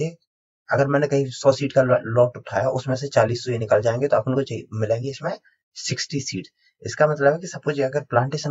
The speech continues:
work कहीं कर रहा हूँ तो अगर मुझे यहाँ पर हजार seat चाहिए थे तो मैं यहाँ से हजार seat नहीं लूंगा,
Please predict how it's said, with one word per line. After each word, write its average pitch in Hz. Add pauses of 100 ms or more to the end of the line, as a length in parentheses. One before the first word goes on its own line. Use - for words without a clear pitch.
work 123
कहीं 113
कर 113
रहा 101
हूँ 127
तो 127
अगर 120
मुझे 123
यहाँ 110
पर - (280)
हजार 120
seat 123
चाहिए 90
थे 156 (340)
तो 143
मैं 165
यहाँ 127
से 175
हजार 131
seat 127
नहीं 123
लूंगा, 85